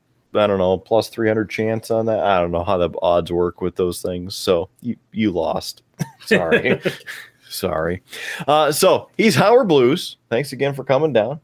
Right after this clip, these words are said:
Speaker 2: Yeah.
Speaker 1: Happy to have you here. I'm the man, the myth, the legend, Mark Kidder. Thanks for joining us. If you wanna join us on cyberspace, again, beer blues B S dot com our website, beer blues B S dot com. Some sweet merch on there. Buy us a beer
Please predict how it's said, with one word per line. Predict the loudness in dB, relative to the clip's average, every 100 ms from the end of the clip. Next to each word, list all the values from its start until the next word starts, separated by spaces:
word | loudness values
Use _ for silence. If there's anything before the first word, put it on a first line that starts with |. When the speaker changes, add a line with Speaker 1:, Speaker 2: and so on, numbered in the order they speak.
| _
Speaker 2:
Yeah. | -4 0
Speaker 1:
Happy | 2 2
to |
have | 4 2 2
you |
here. | 2 0 0 _ -20 -20 _ _
I'm | 0 4
the | 4
man, | 4 4
the | 4
myth, | 4
the |
legend, | 4 4 4
Mark | 4 4
Kidder. | 2 2 2
Thanks | 0 0 0
for | 2
joining | 4 4 0
us. | -4 -8 -16 -20 -20 -4
If | -2 0
you | 2
wanna | 4 2
join | 2 4 4
us | 2 2 0 0
on | 0 0
cyberspace, | 2 4 2 2 2 2
again, | 2 0 2
beer | 4 4
blues | 6 4 4
B | 4 4
S | 4 2
dot | 0 2
com | 0 2 4 4
our | 4 4
website, | 4 4 2 2 2 -6 -20 -20 _ 2
beer | 4 4 2
blues | 4 4 4
B | 0 2 4
S | 4 2
dot | 4 4 4
com. | 2 2 0
Some | -4
sweet | -6 0 2 4
merch | 4 2 4
on | 4 4 4
there. | 4
Buy | 2 2 4 4
us | 2
a | -2
beer | 2 4 8 6